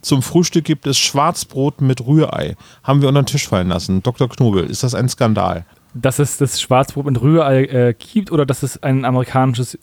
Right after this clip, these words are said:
Speaker 2: Hörspiel ist, in dem man Schwarzbrot isst.
Speaker 1: Richtig, genau.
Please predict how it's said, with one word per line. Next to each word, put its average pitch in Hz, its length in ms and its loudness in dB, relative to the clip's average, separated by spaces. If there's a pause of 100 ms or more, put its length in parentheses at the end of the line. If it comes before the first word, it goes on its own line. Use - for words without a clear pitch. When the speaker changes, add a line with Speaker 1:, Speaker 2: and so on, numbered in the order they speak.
(600)
Speaker 2:
Hörspiel 135 520 0
ist, 135 200 -4
in 117 160 -2
dem 127 400 4
man 120 140 2
Schwarzbrot 113 480 -2
isst. - 300 -8
Speaker 1:
Richtig, 127 380 -2
genau. 92 400 0